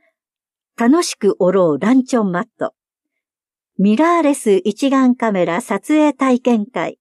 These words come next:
などがあります。参加した方の声をご紹介します。素敵なお店を知ることができた。プロの知識や技術を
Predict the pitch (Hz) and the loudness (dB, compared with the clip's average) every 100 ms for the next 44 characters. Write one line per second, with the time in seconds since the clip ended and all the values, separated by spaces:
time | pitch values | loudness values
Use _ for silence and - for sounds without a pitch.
0 | - 226 220 180 185 165 160 147 - - | -6 -4 -2 -4 -4 -6 -6 -6 -8 -10
1 | _ _ _ _ _ _ _ _ _ - | _ _ _ _ _ _ _ _ _ -4
2 | 262 277 294 294 - 277 269 269 247 254 | 0 2 0 -4 -4 -4 -2 0 2 0
3 | 269 254 208 175 156 202 196 170 170 170 | 0 0 2 0 -2 -4 -2 -4 -4 -6
4 | - 180 208 - _ _ _ _ _ _ | -6 -6 -6 -8 _ _ _ _ _ _
5 | _ _ _ - - 269 294 311 311 285 | _ _ _ -14 -4 -4 0 2 2 4
6 | 277 285 269 269 285 254 254 262 254 262 | 2 2 0 0 0 -2 -2 -2 -2 0
7 | 196 170 165 - - - _ _ _ _ | 0 -2 -6 -8 -12 -12 _ _ _ _
8 | _ _ _ - 311 349 269 214 254 254 | _ _ _ -2 0 2 2 0 -2 -4
9 | - 185 175 170 208 208 - 170 156 | -6 -4 -2 -2 -2 -4 -2 -2 -2